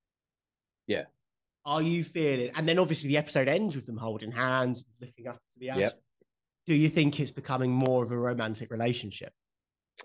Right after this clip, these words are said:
Speaker 1: I don't know, in fairness. I feel like they've hinted it more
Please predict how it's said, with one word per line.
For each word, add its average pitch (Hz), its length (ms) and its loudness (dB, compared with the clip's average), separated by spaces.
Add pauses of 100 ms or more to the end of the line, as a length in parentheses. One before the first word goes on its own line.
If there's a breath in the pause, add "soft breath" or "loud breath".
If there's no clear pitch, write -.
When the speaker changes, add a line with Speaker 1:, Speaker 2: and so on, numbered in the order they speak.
(520)
Speaker 1:
I 190 320 0 (280)
don't 233 240 -4
know, 214 300 0 (140)
in 95 160 -4
fairness. 107 380 -2
I 151 160 2
feel 196 200 2
like 165 140 2
they've 143 160 0
hinted 143 320 -4
it 117 100 -2
more 113 360 -2